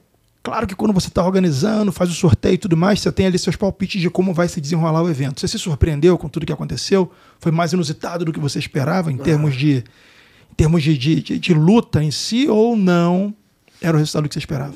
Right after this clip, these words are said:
Speaker 2: Vamos lá, assim, foram a décima edição, então foram
Speaker 1: Sim.
Speaker 2: coisas que a gente foi aprendendo e tentando melhorar. Por exemplo, como é, funcionava o sorteio do G P, até
Speaker 1: Tá.
Speaker 2: a edição dez, que foi diferente,
Speaker 1: Tá.
Speaker 2: tá?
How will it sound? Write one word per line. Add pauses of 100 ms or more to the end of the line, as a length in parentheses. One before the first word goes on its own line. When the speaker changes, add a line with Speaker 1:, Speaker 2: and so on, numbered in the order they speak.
(160)
Speaker 2:
Vamos
lá,
assim, (380)
foram (320)
a
décima
edição,
então
foram
Speaker 1:
Sim.
Speaker 2:
coisas
que
a
gente
foi
aprendendo
e
tentando
melhorar.
Por
exemplo, (760)
como
é,
funcionava
o
sorteio
do
G
P, (440)
até
Speaker 1:
Tá.
Speaker 2:
a
edição
dez,
que
foi
diferente,
Speaker 1:
Tá.
Speaker 2:
tá?